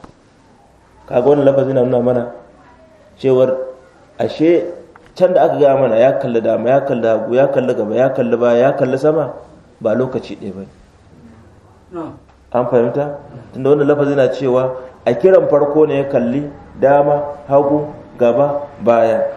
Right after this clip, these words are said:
Speaker 1: A kira na biyu kuma sai ya kalli sama. Ai an fahimta. Don ka haɗa sai ya baka yadda za ka fahimci yadda hadisin yake gare.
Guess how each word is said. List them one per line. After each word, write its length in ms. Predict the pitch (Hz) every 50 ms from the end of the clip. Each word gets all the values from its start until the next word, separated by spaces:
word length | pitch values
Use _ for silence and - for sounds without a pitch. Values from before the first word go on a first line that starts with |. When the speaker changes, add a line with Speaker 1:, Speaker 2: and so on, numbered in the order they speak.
| - -
Speaker 1:
A 80 | - -
kira 220 | - 170 165 160 143
na 120 | 147 147
biyu 120 | 147 151 147 151
kuma 140 | 147 147 143
sai 100 | - 147
ya 60 | 147
kalli 320 | - 147 127 123 123 139 143 - - - - - -
sama. 320 | - - 113 110 104 90 76 - - - - - - - - - - - - - - - - - - - _ - - - - -
Ai 80 | 123
an 160 | 113 135 143 135
fahimta. 380 | - 113 107 107 104 101 95 80 - - 76 - - - - -
Don 140 | 104 117 127
ka 120 | - 151 143
haɗa 240 | 160 - - 170 156
sai 140 | - 139 127
ya 40 | 120
baka 320 | 117 131 139 139 - - 117
yadda 80 | 110 110
za 120 | 113 113 113
ka 80 | 113 104
fahimci 460 | - 104 101 98 - - 120 117 113 - - - - - -
yadda 240 | 107 127 - 113 120
hadisin 380 | - - - 107 110 - 101 101
yake 160 | 101 - - -
gare. 220 | - 202 196 -